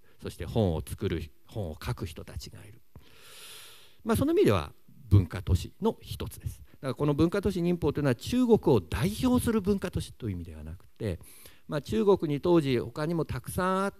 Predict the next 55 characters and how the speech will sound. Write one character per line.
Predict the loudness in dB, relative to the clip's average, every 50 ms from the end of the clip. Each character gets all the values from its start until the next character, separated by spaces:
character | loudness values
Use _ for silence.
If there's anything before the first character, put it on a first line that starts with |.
| -20 -20 -10 -2
た | 0 2 2 2 0 -4 -12 -20 -20 -20 -18 -4
そ | 2 4 4
う | 4
し | 2 0 -8 -4
た | 0 0 0 0 -2 -6 -18 -20
文 | -20 -16 0 2 2 2 2 0
化 | -2 -4 0
的 | 0 -2 -2 -2 -2
な | -2 -2 0
都 | 0 -2 -4
市 | -2 -2
の | -2 0 -2
一 | -2 -4 -6 -12 -8 -6 -6 -6
つ | -6 -6 -4 0
の | 2 2 2 2
事 | 0 -4 -6 -4 -2
例 | -2 -2 -2 -4 -4
と | -8 -8 -8 -8
し | -8 -8 -8 -8
て、 | -2 -2 -2 -2 -4 -14 -20 -20 -20 -20 -20 -14 -10
こ | -8
の | -6 -6 -6
忍 | -4 -4 -4 -4 -4 -6 -8 -10
法 | -10 -8 -6 -4 -4
を | -4 -4
取 | -4 -8 -12 -10 -10 -12
り | -12 -14
上 | -14
げ | -12 -12
ま | -12 -12 -12 -14
し | -16 -18 -20 -20 -20 -16 -10 -10
ょ | -8 -8 -8 -6
う |
ね | -6 -6 -2
と | 0 2 2
い | 4 4 2
う | 0 -2 -4 -10 -14
趣 | -16 -14 -14 -14
旨 | -12 -12 -6 -2
で | -2 -2 -2 -4 -12 -20 -20 -20 -20 -20 -20 -20 -20
作 | -20 -18 -16 -16
り | -16 -16
ま | -16 -10 -10
し | -10 -10
た。 | -12 -18 -20 -20 -20 -20 -20 -20 -20 -20 -20 -20 -20 -20 -20 -20 -20 -20 -20 -20 -20 -20 -20 -20 -20 -20 -20 -20 -20 -20 -20 -20 -20 -20 -20 -20 -20 -20 -20 -20 -20 -20 -20 -20 -20 -20 -20 -14
た | -12 -8
だ、 | -6 -6 -8 -8 -14 -20 -20 -20 -20 -20 -20 -20 -20 -20 -20 -20 -20 -8
忍 | -6 -4 -4 0 2
法 | 2 2 2
の | 2 0
特 | 0 0 0 0 0
性 | -6 -4 -4 -4
と | -6 -8 -10
し | -12 -10 -12
て | -12 -12 -12